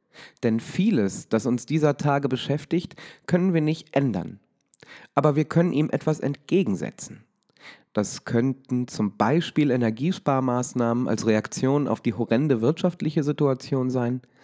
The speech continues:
oder Hilfsbereitschaft für Geflüchtete aus der Ukraine.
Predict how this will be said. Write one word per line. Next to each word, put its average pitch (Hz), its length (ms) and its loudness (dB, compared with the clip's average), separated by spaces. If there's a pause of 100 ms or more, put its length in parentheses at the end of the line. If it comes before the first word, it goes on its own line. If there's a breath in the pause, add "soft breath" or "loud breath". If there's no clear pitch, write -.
(340 loud breath)
oder 160 140 4
Hilfsbereitschaft 107 1040 0
für 123 120 0
Geflüchtete 120 600 0
aus 107 160 0
der 120 140 2
Ukraine. 95 600 -2